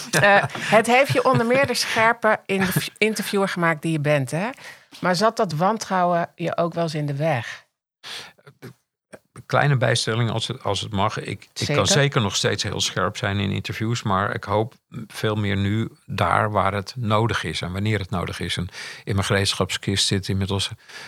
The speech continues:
Speaker 2: echt ve-, veel meer dan dat. En er zijn ook v-, hele empathische, invoelende gesprekken waarin het woord scherpte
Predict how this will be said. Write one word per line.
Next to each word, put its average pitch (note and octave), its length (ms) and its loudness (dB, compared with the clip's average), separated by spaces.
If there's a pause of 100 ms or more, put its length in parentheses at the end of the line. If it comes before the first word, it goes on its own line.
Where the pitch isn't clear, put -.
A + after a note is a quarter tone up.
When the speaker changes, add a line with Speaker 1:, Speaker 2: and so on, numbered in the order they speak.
(220)
Speaker 2:
echt - 260 0
ve-, - 180 0
veel C3 260 2
meer G#2 180 2
dan G2 200 0
dat. G2 260 2
En F#2+ 280 -2
er G2 100 0
zijn G2 240 2
ook G2 260 0
v-, - 100 -10 (520)
hele C3+ 320 4
empathische, G#2+ 680 -2
invoelende A2 600 0
gesprekken - 480 -2
waarin G2 220 -2
het F#2+ 80 -4
woord F#2+ 240 -2
scherpte G#2 420 0